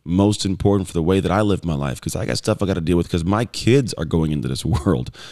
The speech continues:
My clients live in this world. I live in this world. My wife and I deal. It's, it's just the reality of it. And so if you want to succeed and find growth and find the ability to overcome in this crazy world we're living in,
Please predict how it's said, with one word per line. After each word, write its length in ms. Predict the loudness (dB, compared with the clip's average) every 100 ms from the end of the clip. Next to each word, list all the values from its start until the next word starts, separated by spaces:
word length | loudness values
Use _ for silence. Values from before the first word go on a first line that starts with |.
| -20 -20 _
My 160 | -2 -2
clients 560 | 0 0 2 0 -2
live 120 | -2
in 80 | 0
this 200 | -2 -4
world. 460 | -6 -6 -6 -8 -12 0
I 260 | 2 4
live 240 | 4 4 2
in 60 |
this 220 | -2 -2 -2
world. 380 | -2 0 -4 -6
My 180 | -2 2
wife 340 | 4 4 2
and 80 | 0
I 80 | 0
deal. 260 | 0 -2
It's, 120 | -2
it's 160 | -2 0
just 180 | -2 0
the 100 | 2
reality 580 | 4 4 4 4 4 4
of 160 | 2
it. 120 | -2 -6 -20 -20 _ -14 -4
And 100 | 0
so 220 | 4 4
if 160 | 4
you 160 | 2 2
want 260 | 4 2 2
to 120 | 0
succeed 640 | 0 -2 -2 -2 0 0
and 160 | -2 -2
find 340 | 0 0 0
growth 440 | 0 4 4 4 -2
and 140 | -4
find 280 | -6 -4 -2
the 40 | 2
ability 260 | 2 2
to 100 | 0 2
overcome 720 | 4 4 0 -2 -2 0 2
in 80 | 0
this 180 | -2
crazy 540 | -6 -8 -4 0 2 2
world 320 | 4 4 4
we're 60 | 2
living 340 | 0 0 -4
in, 200 | -4